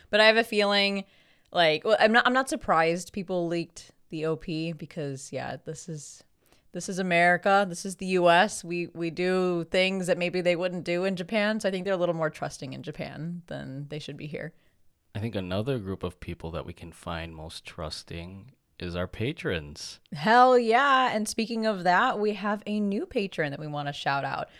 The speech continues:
Speaker 1: Welcome, Miles W, to the Strictly series Patreon. Thank you so much for becoming a patron and supporting us.
Speaker 2: Yes, to tie in with today's episode, your support, Miles, has,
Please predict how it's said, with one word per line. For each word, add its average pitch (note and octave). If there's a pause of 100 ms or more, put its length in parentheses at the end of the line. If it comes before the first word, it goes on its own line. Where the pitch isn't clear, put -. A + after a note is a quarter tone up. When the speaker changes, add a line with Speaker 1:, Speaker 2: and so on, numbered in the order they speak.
(220)
Speaker 1:
Welcome, G3
Miles F3+
W, D#3
to F3
the F3+
Strictly G#3
series G#3
Patreon. D#3+
Thank F#3+
you F#3+
so G3+
much F#3
for F3
becoming F#3
a G#3+
patron F#3+
and E3
supporting G#3
us. C#3 (720)
Speaker 2:
Yes, B2
to A#2+
tie C3+
in A#2+
with A#2+
today's A#2
episode, G#2+ (220)
your G#2+
support, C3
Miles, G2
has, -